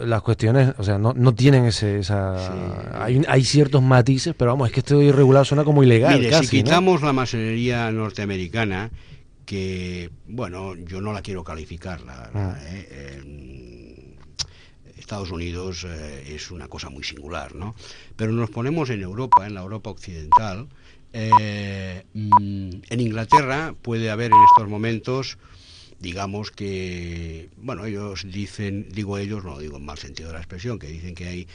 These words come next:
Speaker 2: setecientos mil, eso ha bajado mucho, pero como la Gran Logia Unida de Inglaterra permite las dobles y las triples afiliaciones, hay un artículo aparecido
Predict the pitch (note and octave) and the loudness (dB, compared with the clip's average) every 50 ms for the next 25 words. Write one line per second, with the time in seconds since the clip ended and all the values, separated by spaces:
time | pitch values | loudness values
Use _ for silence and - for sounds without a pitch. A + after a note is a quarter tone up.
0 | - - - G2+ E2 E2 D#2+ F#2 F2 F2 F#2+ F#2+ A2+ G2+ F#2+ F#2+ - A2+ A2 - | -20 -14 -14 -12 -12 -10 -10 -10 -10 -10 -8 -6 -6 -6 -6 -8 -8 -10 -10 -10
1 | F#2+ F#2 E2+ E2 - - - F2+ E2+ E2+ G2 G#2+ G#2 - F#2 D#2 F2+ F2 E2+ E2+ | -10 -10 -10 -10 -12 -10 -12 -10 -8 -8 -8 -8 -8 -10 -12 -12 -12 -12 -12 -12
2 | F2+ E2+ E2 E2+ E2+ E2+ - - - - - - - F#2 F2+ F#2 F#2+ G2 F#2+ F2+ | -12 -10 -10 -10 -10 -12 -14 -18 -20 -20 -20 -18 -14 -12 -10 -10 -8 -10 -10 -8
3 | G2+ G#2+ G2+ - - G#2+ G2+ G2 G2 G2 F#2+ F#2+ F#2+ G2+ G#2 G2+ G2+ G2 G2 G2+ | -8 -8 -10 -8 -10 -10 -8 -8 -6 -8 -8 -8 -8 -8 -8 -8 -6 -6 -6 -8
4 | G2 F#2+ F#2 F#2 A2 G2+ G#2 F#2 E2 F#2 F2 F2 G2 G2+ F#2 - G2+ F#2 F2 F2 | -8 -10 -10 -10 -10 -10 -10 -10 -10 -12 -10 -8 -10 -10 -8 -10 -10 -10 -10 -10
5 | E2+ - G#2 G2+ G#2 G2+ F#2+ F2 F#2+ F2+ F2+ - - G2+ E2+ G2 F#2 F2+ F2 E2 | -10 -10 -10 -10 -10 -10 -10 -12 -12 -12 -14 -14 -14 -14 -14 -12 -12 -12 -12 -12
6 | - F#2+ F2+ F2 E2+ E2+ F2 F#2 F#2 G2 G#2 G#2 - _ - - - - - - | -12 -14 -12 -12 -12 -12 -12 -12 -10 -10 -10 -12 -12 _ -20 -20 -20 -20 -20 -20
7 | - - A#2 A#2 A#2 A#2 A#2 A2+ A2 - A#2+ A2 - A2+ A2+ A2 A2 G#2 G2+ - | -18 -12 -8 -6 -4 -4 -4 -6 -6 -10 -12 -10 -8 -8 -6 -6 -6 -6 -8 -8
8 | G2+ G2 G2 F#2 - A2 G#2+ G2 G#2 G#2 G2+ G2 G2 G2 F#2+ F#2+ F#2+ F#2 F#2 F2+ | -8 -10 -10 -10 -8 -8 -6 -6 -4 -6 -6 -6 -6 -6 -6 -6 -6 -6 -8 -8
9 | F2 E2 D#2 | -10 -12 -14